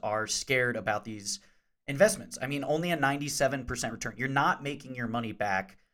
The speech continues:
on the whole. There are absolutely gonna be ups and downs where you make more money, where you lose more money, but as a whole, ninety-seven point two percent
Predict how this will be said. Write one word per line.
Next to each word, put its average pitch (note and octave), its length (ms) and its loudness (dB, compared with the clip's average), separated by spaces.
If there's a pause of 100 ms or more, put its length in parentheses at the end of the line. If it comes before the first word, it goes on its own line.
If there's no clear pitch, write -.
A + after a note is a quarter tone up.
(640)
on E3+ 200 6
the D3 80 6
whole. - 420 -2
There C#3 160 8
are C3+ 100 10
absolutely D#3 540 6
gonna C3+ 140 -2
be B2 160 -4
ups - 200 -2
and A#2+ 100 -6
downs E3 240 6
where C#3 100 -6
you A#2+ 100 -2
make G#2 180 -10
more E3 200 0
money, E3 240 0
where B2+ 120 -2
you A#2+ 120 -4
lose A#2+ 180 -6
more C#3 160 0
money, C3+ 220 0
but A#2 240 0 (440)
as F#3+ 200 8
a F3 40 6
whole, C3+ 480 4 (320)
ninety-seven F#3+ 480 2
point F3 220 0
two D#3+ 160 -4
percent C3 540 0